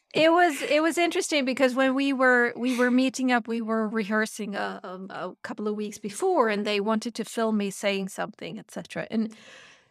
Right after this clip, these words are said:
I was just, you know, I'd been sitting in front of my phone for five minutes every day for two hundred plus days. So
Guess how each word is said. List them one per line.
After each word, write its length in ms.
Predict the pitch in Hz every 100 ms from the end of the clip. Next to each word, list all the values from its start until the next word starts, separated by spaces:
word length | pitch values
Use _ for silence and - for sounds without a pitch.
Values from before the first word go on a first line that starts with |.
| _ _
I 240 | 247 311 320
was 260 | 226 226
just, 240 | - 196 -
you 60 |
know, 160 | 226 -
I'd 340 | - 262 302 269
been 340 | 262 254 226
sitting 580 | - - 302 294 269 262
in 120 | 233
front 360 | 226 254 269 269
of 100 | 220
my 260 | 214 214
phone 720 | 214 262 269 277 233 196 226 220
for 380 | - 214 220
five 500 | 214 - 233 240 247
minutes 420 | 226 240 240 214 -
every 300 | 220 233 240
day 320 | 226 233 220
for 180 | 214 208
two 220 | - 240
hundred 420 | 226 226 208 208
plus 320 | - 208 196 -
days. 720 | 240 226 - 214 254 - -
So 460 | - - 214 214